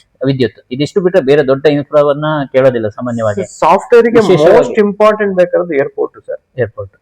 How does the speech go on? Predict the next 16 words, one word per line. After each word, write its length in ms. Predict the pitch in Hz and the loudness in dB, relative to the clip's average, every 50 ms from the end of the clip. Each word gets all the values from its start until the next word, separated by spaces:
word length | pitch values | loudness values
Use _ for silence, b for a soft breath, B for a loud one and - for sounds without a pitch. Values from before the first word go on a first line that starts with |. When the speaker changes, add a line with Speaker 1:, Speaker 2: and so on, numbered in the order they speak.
| _ - | _ -20
Speaker 1:
ಹಾ. 40 | 117 | -18
Speaker 2:
ಆಮೇಲೆ 340 | 101 - - 147 147 143 131 | -18 -18 -18 -18 -18 -18 -8
ನೈಟ್ 300 | 131 139 151 170 - - | -4 0 0 0 0 0
ಲ್ಯಾಂಡಿಂಗ್ 360 | 156 143 143 143 139 131 131 | -2 -2 -2 -6 -12 -16 _
ಬೇಕು, 400 | 127 123 117 - _ 139 139 135 | -8 -8 -8 -8 _ -20 -20 -20
Speaker 1:
ಹಾ. 520 | 127 _ _ _ - _ - 110 104 104 - - - - - | -20 _ _ _ -20 _ -12 -12 -12 -12 -14 -18 -20 -6 -2
Speaker 2:
ಫ್ಲೈಯಿಂಗ್ 380 | 139 143 151 165 175 180 160 | 0 2 2 2 2 0 -2
ಈಸಿ 300 | 143 151 156 151 143 151 | -2 -4 -6 -6 -4 -4
ಇರ್ಬೇಕು 360 | 143 135 127 123 120 - - | -4 -4 -4 -6 -8 -4 -4
ಅವರಿಗೆ, 220 | 123 117 117 117 135 | -4 -4 -4 -4 -6
Speaker 1:
ಹ್ಮ್. 140 | 131 131 - | -6 -4 -4
Speaker 2:
ಬಂದೋಬರಿಗೆ 640 | - 127 117 107 156 147 147 143 131 120 123 127 | -4 -2 2 2 4 4 4 2 0 -2 -2 -4
ಬರಬೇಕು, 640 | 120 117 113 110 113 113 113 107 - _ 135 143 143 | -4 -4 -4 -6 -6 -8 -12 -20 -18 _ -10 -8 -8
ಅದೊಂದು 400 | 127 120 131 135 143 147 170 170 | -8 -6 -6 -6 -6 -4 -6 -6
Speaker 1:
ಹ್ಮ್. 100 | 147 123 | -6 -6
Speaker 2:
ಕನೆಕ್ಟಿವಿಟಿ, 560 | - 120 131 147 151 - - 131 123 - | -6 -8 -6 -6 -10 -12 -18 -20 -20 -20